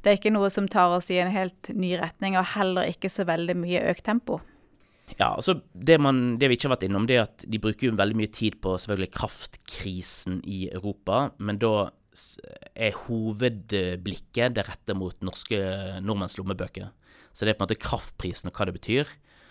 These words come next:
Speaker 2: Og da skal man som sagt ha, og, og derfor så gjentar de da at man skal, eh, man freder på en måte denne, ikke, om ikke makspris, men dette, den prisstøtten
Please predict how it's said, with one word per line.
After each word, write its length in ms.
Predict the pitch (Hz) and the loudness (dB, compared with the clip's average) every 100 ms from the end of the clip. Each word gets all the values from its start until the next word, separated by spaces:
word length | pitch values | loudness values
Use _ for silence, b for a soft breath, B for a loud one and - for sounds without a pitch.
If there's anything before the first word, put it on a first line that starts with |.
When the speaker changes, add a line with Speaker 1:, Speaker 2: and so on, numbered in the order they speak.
| b b | b b
Speaker 2:
Og 140 | - 104 | -2 2
da 80 | 107 | 2
skal 260 | - - 101 | 2 0 0
man 100 | 95 | -2
som 140 | 101 | -2
sagt 240 | 107 101 - | -2 -2 0
ha, 140 | 101 92 90 90 90 92 78 | 2 4 4 2 -4 -6 -6
og, 220 | - 95 | -8 -10
og 140 | - 101 | -4 2
derfor 260 | 110 - 98 | 2 2 -4
så 100 | 104 | 0
gjentar 380 | 104 104 - 90 | 2 2 2 -2
de 80 | 92 98 | 0 2
da 80 | 98 87 | 2 2
at 80 | - | -2
man 100 | 92 | -10
skal, 300 | 90 90 90 87 b b b b b - | -8 -6 -8 -8 b b b b b -12
eh, 380 | 82 85 85 85 | -10 -8 -8 -8
man 200 | 87 95 | -6 -6
freder 440 | - 104 98 101 | 0 4 4 2
på 80 | - | -2
en 60 | 90 | -2
måte 160 | - 95 | 0 2
denne, 240 | 95 101 98 92 | 4 4 2 0
ikke, 240 | - - - | -4 -12 -10
om 140 | 98 | -6
ikke 160 | 98 110 | 0 0
makspris, 480 | - - - 92 - | 0 -2 -4 -4 -4
men 120 | 92 | -2
dette, 220 | 92 104 98 90 | 0 2 2 2
den 160 | 95 | -2
prisstøtten 840 | 92 110 101 - 87 - 127 143 | -2 -2 -2 -2 -4 -2 -2 0